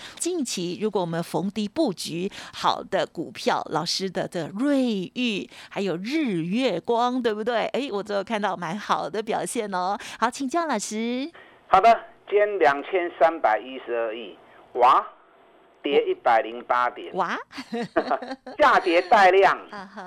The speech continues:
Speaker 2: 啊，感觉不好哦。
Speaker 1: 是。对呀。
Speaker 2: 不是啦，
Speaker 1: 嗯。
Speaker 2: 今天是富时指数，
Speaker 1: 对。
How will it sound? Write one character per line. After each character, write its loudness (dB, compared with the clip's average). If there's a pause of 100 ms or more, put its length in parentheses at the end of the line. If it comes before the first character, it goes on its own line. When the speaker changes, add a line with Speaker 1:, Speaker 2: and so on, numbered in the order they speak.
(140)
Speaker 2:
啊， 2 (100)
感 4
觉 -2
不 -4
好 -2
哦。 -6 (240)
Speaker 1:
是。 -18
对 -10
呀。 -16 (180)
Speaker 2:
不 -2
是 -8
啦， -4
Speaker 1:
嗯。 -14 (580)
Speaker 2:
今 -
天 6
是 4 (100)
富 0
时 -8 (100)
指 -8
数， 0
Speaker 1:
对。 -12